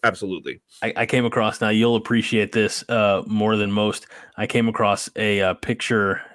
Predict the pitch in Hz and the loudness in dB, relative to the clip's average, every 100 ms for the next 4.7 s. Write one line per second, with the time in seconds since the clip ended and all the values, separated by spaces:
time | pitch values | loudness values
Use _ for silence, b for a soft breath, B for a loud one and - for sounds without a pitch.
0 | - - 107 90 117 127 135 127 110 123 | -20 -6 -2 0 0 0 0 0 -2 -4
1 | 101 - _ - _ _ _ - - 110 | -4 -8 _ -20 _ _ _ -20 -10 -8
2 | - 110 110 - 110 101 104 95 - 95 | -2 -2 -2 -2 -2 0 0 -2 -2 -2
3 | 92 95 98 95 - B B B 95 101 | -2 0 0 -2 -10 B B B -2 2
4 | 101 101 95 - - 95 | 4 4 2 0 0 0